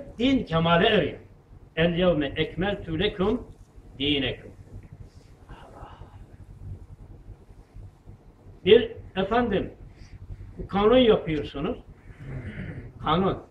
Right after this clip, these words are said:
Ülkeler, memlekete kanun çıkarıyorlar.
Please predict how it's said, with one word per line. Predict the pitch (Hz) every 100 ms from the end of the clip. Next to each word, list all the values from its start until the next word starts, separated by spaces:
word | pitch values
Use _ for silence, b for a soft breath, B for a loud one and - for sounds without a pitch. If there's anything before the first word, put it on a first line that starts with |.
| - - - - - - - - - -
Ülkeler, | 143 - 170 185 139
memlekete | 165 190 190 185 240 240
kanun | 208 254
çıkarıyorlar. | - - - - -